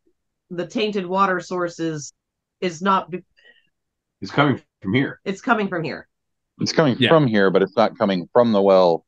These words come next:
Speaker 3: specifically. It's coming from outside the well in. Would that
Speaker 4: No,
Speaker 3: be a
Speaker 4: it, I mean,
Speaker 3: logical
Speaker 4: it seems like, like, it, it seems like it's coming from this well.
Speaker 3: Okay.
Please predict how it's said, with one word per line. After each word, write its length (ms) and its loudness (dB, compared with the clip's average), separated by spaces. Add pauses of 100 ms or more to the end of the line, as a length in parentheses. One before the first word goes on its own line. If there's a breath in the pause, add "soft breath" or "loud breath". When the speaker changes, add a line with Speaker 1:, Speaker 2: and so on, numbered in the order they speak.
Speaker 3:
specifically. 680 -4
It's 140 -6
coming 260 -4
from 200 -8
outside 480 2
the 80 2
well 260 4
in. 340 -2 (520)
Would 100 0
that 100 6
Speaker 4:
No, 120 6
Speaker 3:
be 60 8
a 60 6
Speaker 4:
it, 80 4
I 120 4
mean, 140 2
Speaker 3:
logical 220 -6 (240)
Speaker 4:
it 220 2
seems 300 2
like, 240 4
like, 360 0
it, 200 -4 (600)
it 180 -6
seems 240 0
like 120 2
it's 140 -2
coming 320 -4
from 260 -6
this 200 -8
well. 280 -8 (140)
Speaker 3:
Okay. 340 0